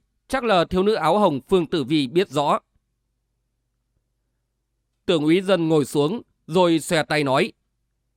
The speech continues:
"Ờ, nào, Hiền Điệt, Hiền Điệt hãy ngồi xuống,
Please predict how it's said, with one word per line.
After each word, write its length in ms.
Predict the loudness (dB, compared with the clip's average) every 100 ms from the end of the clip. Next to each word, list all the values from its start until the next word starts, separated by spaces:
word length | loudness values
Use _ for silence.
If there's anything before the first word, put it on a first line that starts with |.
| _ -8
"Ờ, 140 | -6
nào, 300 | -2 -2 -4 _ _
Hiền 260 | -6 -4 -2
Điệt, 200 | -4 -4 _ _ _ _ _
Hiền 220 | 0 2
Điệt 200 | 2 0
hãy 160 | -2 -6
ngồi 240 | 0 0
xuống, 360 | 0 -2 -2